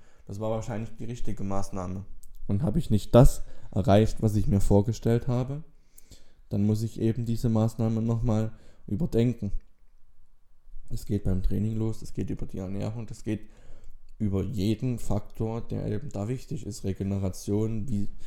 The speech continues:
es geht darüber, wie sitze ich beim Klavierspielen. Also ich war mal extrem verspannt beim Klavierspielen, hatte eine extrem unergonomische Haltung.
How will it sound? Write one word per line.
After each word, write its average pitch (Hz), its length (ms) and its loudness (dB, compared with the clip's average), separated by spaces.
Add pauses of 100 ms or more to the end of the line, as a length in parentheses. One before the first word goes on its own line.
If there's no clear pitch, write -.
(160)
es - 120 -14
geht 101 220 -4
darüber, 107 480 2
wie 107 100 4
sitze 123 440 -2
ich 117 160 -4
beim 110 240 0
Klavierspielen. 117 800 -4 (500)
Also 98 520 -2 (720)
ich 110 220 -10
war 107 180 -2
mal 104 300 -4
extrem 107 560 -2
verspannt - 640 4
beim 101 220 0
Klavierspielen, 101 640 -4
hatte 101 280 -4
eine 101 260 -2
extrem 120 600 2 (400)
unergonomische 117 1000 2
Haltung. 113 500 0